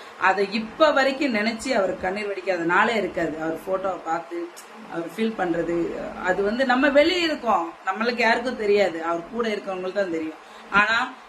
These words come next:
அதே கூட இருக்கிறவங்க கூட அவருக்கு குழி பறிச்சுட்டாங்க. அப்ப அவருக்கு மனசு எவ்வளவு வலிச்சிருக்கும் சொல்லுங்க? ஆனா அதெல்லாம் யாருமே பாக்குறதே இல்லையே.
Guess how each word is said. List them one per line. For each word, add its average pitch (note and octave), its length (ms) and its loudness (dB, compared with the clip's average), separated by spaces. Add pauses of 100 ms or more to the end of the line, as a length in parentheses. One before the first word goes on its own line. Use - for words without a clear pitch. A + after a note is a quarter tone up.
அதே A#3+ 420 0
கூட B3+ 180 0
இருக்கிறவங்க A#3 680 0
கூட A#3 180 -2
அவருக்கு F#3+ 320 0
குழி A#3 140 -2
பறிச்சுட்டாங்க. F3 580 -2 (880)
அப்ப F#3+ 240 0
அவருக்கு E3+ 320 -2
மனசு G3+ 300 -2
எவ்வளவு F#3+ 320 0
வலிச்சிருக்கும் F#3+ 560 -4
சொல்லுங்க? E3 320 0 (1040)
ஆனா B3 260 6
அதெல்லாம் D4+ 220 2
யாருமே C#4 360 4
பாக்குறதே C4 640 0
இல்லையே. G#3 560 0